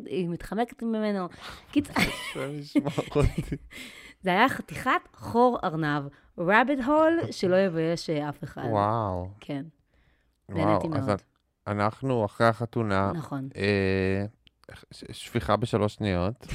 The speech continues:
Speaker 1: <laughs>
Speaker 2: כמו שהיה, היה השם שלנו לרגע, ורציתי להחזיר את זה. את זוכרת את זה? שבן
Speaker 1: נכון.
Speaker 2: אביבי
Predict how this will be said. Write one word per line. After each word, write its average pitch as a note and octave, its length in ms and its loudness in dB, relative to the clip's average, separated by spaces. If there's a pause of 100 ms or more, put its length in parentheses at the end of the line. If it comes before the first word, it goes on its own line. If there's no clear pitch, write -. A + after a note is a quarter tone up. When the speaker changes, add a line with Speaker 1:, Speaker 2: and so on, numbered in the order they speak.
Speaker 1:
<laughs> - 240 -12
Speaker 2:
כמו G2+ 140 -4
שהיה, - 340 -4 (340)
היה B2+ 460 4
השם B2+ 340 4
שלנו A#2+ 360 2
לרגע, A#2 460 2 (880)
ורציתי G#2 480 2
להחזיר G#2 500 2
את G2+ 80 -4
זה. C3+ 200 -2
את G#2 60 -4
זוכרת G#2 340 0
את F3 100 0
זה? D#4+ 200 2 (280)
שבן G#2 680 0
Speaker 1:
נכון. G#2+ 140 4
Speaker 2:
אביבי C3 480 2